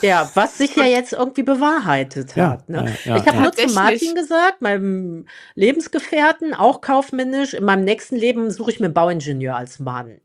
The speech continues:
Speaker 1: ja?
Speaker 2: Hm.
Speaker 1: Also, ich muss da <laughs> aufrüsten. Das ist, äh, weil, äh, nee, ehrlich, ja? Also, eigentlich bräuchte man das auch in seiner Ausbildung, ne?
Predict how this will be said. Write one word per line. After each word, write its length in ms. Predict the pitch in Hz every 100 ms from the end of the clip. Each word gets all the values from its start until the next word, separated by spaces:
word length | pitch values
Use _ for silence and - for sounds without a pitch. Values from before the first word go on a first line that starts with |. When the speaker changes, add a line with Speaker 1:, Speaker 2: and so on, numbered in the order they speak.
| -
Speaker 1:
ja? 340 | 139 165 269
Speaker 2:
Hm. 80 | 151
Speaker 1:
Also, 340 | 175 180 165
ich 180 | 151 -
muss 160 | 233 -
da 100 | 165
<laughs> 100 | 196
aufrüsten. 880 | 240 - 277 320 - - - 277 - - - - - _
Das 240 | 220 226 269
ist, 360 | 247 359 320 320
äh, 280 | 226 233 247 254 - _ - - - -
weil, 480 | 233 254 285 254 - _ - _
äh, 80 | - - _ _ 214
nee, 340 | 208 220 233 349 539
ehrlich, 500 | 320 165 190 - - 254
ja? 220 | 196 196 466 381
Also, 320 | 214 240 233 185
eigentlich 240 | 202 247
bräuchte 280 | - 269 381
man 100 | 311
das 140 | 247 294
auch 140 | 339
in 80 | 285
seiner 300 | 170 160 156
Ausbildung, 800 | 147 160 - 151 151 143 139 127
ne? 200 | 156 302